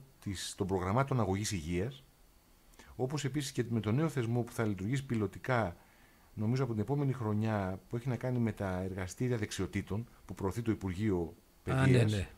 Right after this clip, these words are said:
Speaker 2: σωστά.
Speaker 1: Μμμ. Και ο στόχος είναι να μπορέσουν οι μαθητές μέσα από αυτά τα προγράμματα να αναπτύξουν δεξιότητες ζωής που θα τους βοηθήσουν να αντισταθούν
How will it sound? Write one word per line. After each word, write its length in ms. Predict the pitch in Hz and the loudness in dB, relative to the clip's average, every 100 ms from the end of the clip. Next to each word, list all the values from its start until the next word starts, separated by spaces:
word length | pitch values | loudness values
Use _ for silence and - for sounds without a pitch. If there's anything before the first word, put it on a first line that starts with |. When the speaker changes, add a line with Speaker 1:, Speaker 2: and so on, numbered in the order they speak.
| - | -14
Speaker 2:
σωστά. 380 | - 110 98 85 | -10 -8 -6 -4
Speaker 1:
Μμμ. 80 | 113 139 - - - - - - - | -4 -6 -14 -20 -20 -20 -20 -20 -18
Και 160 | - 160 - | -6 -6 -2
ο 100 | 123 | -4
στόχος 400 | - 185 190 139 | -2 -2 -2 -2
είναι 380 | 165 202 202 208 | 0 0 -2 -4
να 220 | 147 143 123 | -2 -2 0
μπορέσουν 560 | 113 131 180 - 143 | 0 0 0 0 0
οι 400 | 127 107 110 101 95 | 2 2 2 0 -2
μαθητές 640 | 92 92 - 127 180 175 - - | -4 -6 -4 0 0 -2 -10 -6
μέσα 220 | 127 143 | -2 -2
από 80 | 139 | -2
αυτά 140 | 127 147 | -2 -2
τα 100 | 113 | -2
προγράμματα 760 | 87 85 92 104 120 170 190 - - - | -4 -2 0 0 -2 -6 -8 -10 -18 -2
να 220 | 120 117 | 2 4
αναπτύξουν 800 | 117 107 - 180 - - 95 80 - - | 4 0 -2 -4 -2 -2 0 -2 -6 -8
δεξιότητες 920 | 101 113 - 107 131 156 131 110 90 | -2 -2 -2 0 2 0 0 -2 0
ζωής 540 | 90 85 101 160 - - - - - - - | 2 2 2 0 -4 -18 -20 -20 -20 -14 -6
που 120 | 151 | -4
θα 180 | 147 - | -4 -2
τους 200 | 123 101 | -4 0
βοηθήσουν 800 | 110 98 156 180 196 208 185 - - - | 0 0 0 0 0 -2 -2 -6 -16 -6
να 480 | 135 131 131 127 - - - | -2 0 0 0 -4 -8 -6
αντισταθούν 840 | 127 123 - 117 - 185 208 | -2 0 0 0 2 2 2